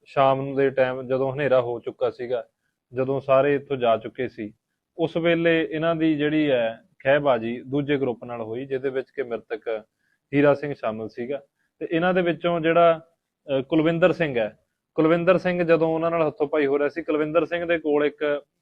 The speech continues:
ਖੰਜਰ ਸੀ ਛੋਟੀ, ਜਿਹਦਾ ਵਾਰ ਇਹਨੇ ਹ-, ਹੀਰਾ ਸਿੰਘ ਦੇ ਉੱਤੇ ਕੀਤਾ, ਜੋ ਹੀਰਾ ਸਿੰਘ ਦੇ ਬੱਖੀ ਦੇ ਵਿੱਚ ਲੱਗਿਆ, ਜਿਹਦੇ ਕਾਰਨ ਉਹਦੀ ਐਕਸੈਸਿਵ ਬਲੀਡਿੰਗ ਦੇ ਨਾਲ ਉਹਦੀ ਮੌਤ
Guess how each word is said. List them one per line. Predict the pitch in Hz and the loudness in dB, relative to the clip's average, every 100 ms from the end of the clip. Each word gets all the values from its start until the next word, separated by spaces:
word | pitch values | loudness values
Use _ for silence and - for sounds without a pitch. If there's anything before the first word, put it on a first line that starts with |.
| - | -10
ਖੰਜਰ | 135 135 135 | -4 -2 -2
ਸੀ | 143 | -6
ਛੋਟੀ, | 131 117 113 143 _ _ _ _ | -8 -8 -8 -10 _ _ _ _
ਜਿਹਦਾ | 127 147 165 | 0 4 6
ਵਾਰ | 143 131 135 | 8 6 6
ਇਹਨੇ | 143 147 143 131 | 2 -2 -4 -8
ਹ-, | - 135 131 135 | -14 -18 -8 0
ਹੀਰਾ | 147 143 | 4 2
ਸਿੰਘ | 147 143 | 0 -2
ਦੇ | 143 | -2
ਉੱਤੇ | 131 135 | -2 -6
ਕੀਤਾ, | 120 110 131 | -6 -2 -2
ਜੋ | 139 127 | -2 -4
ਹੀਰਾ | 127 131 | 0 -2
ਸਿੰਘ | - 135 135 | -2 -12 -6
ਦੇ | 135 127 - _ _ _ | -4 -6 -8 _ _ _
ਬੱਖੀ | 127 - 143 | -12 -8 -4
ਦੇ | 143 | -2
ਵਿੱਚ | 139 127 | -4 -6
ਲੱਗਿਆ, | 107 107 127 - _ _ _ | -8 -6 -8 -8 _ _ _
ਜਿਹਦੇ | 139 156 | 0 0
ਕਾਰਨ | 147 131 127 131 | 2 2 2 -4
ਉਹਦੀ | 139 139 | -4 -4
ਐਕਸੈਸਿਵ | - 135 - 143 | -4 -6 -6 -8
ਬਲੀਡਿੰਗ | 123 117 117 113 | -6 -8 -8 -10
ਦੇ | |
ਨਾਲ | 110 104 | -8 -6
ਉਹਦੀ | 110 | -8
ਮੌਤ | 117 101 | -10 -12